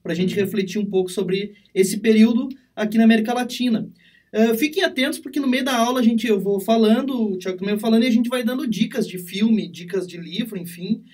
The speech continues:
Speaker 1: que podem ajudar vocês nos estudos, né? Até pra vocês conhecerem um pouco mais e ajudar vocês a demolir nas provas que vocês têm pela frente,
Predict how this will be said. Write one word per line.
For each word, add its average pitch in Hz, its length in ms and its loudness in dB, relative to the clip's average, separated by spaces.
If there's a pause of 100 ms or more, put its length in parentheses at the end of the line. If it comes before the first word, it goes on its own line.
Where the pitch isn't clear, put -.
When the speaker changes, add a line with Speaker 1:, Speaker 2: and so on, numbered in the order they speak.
(240)
Speaker 1:
que 233 120 0
podem 214 300 2
ajudar 214 240 2
vocês 208 380 0
nos 214 160 4
estudos, 226 420 -6
né? 170 120 -4
Até 196 200 -4
pra 175 120 -8
vocês 180 340 -6 (360)
conhecerem 190 500 0
um 190 40 -4
pouco 196 240 -4
mais 220 440 0
e 240 100 -12
ajudar 170 240 -6
vocês 175 260 -14
a 170 60 -8
demolir 175 520 -6
nas 165 200 -6
provas 151 420 -12
que - 60 -20
vocês - 200 -16
têm 170 140 -8
pela 175 160 -4
frente, 170 420 -4